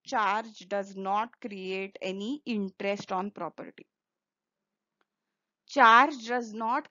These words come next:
create, you have to always remember this is one of the main, uh, difference between a mortgage and a charge। तो चार्ज में उस प्रॉपर्टी के ऊपर कोई इंटरेस्ट क्रिएट नहीं होता,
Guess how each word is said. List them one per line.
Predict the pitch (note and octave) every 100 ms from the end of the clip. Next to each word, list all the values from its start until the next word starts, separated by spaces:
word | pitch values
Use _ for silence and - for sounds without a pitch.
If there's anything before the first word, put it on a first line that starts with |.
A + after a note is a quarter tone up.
| -
create, | A3 A3 G#3+
you | B3
have | B3
to | C#4+
always | B3+ B3 C4 F4 D#4+
remember | C#4+ B3 A#3+
this | B3 B3+ D4+
is | C#4
one | C4 C4
of | C4
the | D#4 C#4 A#3+
main, | B3+ C#4+ F4
uh, | G4+ - - - - A3
difference | G3+ C#4+ C#4 F4 G4 F4+ - D4
between | B3+ C#4+ D4+
a |
mortgage | C4+ A3 G3+ G#3 G#3 B3 D#4+ D#4+ A3+
and | B3
a |
charge। | C4+ - F#3+ B2+ G#3+ -
तो | C#4+
चार्ज | - G#3 A3+ D4
में | D4
उस | F4 E4+
प्रॉपर्टी | - C4+ B3 B3+ D#4 E4+ D#4
के | F4
ऊपर | D#4 C#4 B3 D4
कोई | D4 C4+ D#4
इंटरेस्ट | - B3 B3 B3 C#4 -
क्रिएट | - A#3 A3+ B3+ -
नहीं | G#3 G3+ A#3
होता, | A3 F#3+ -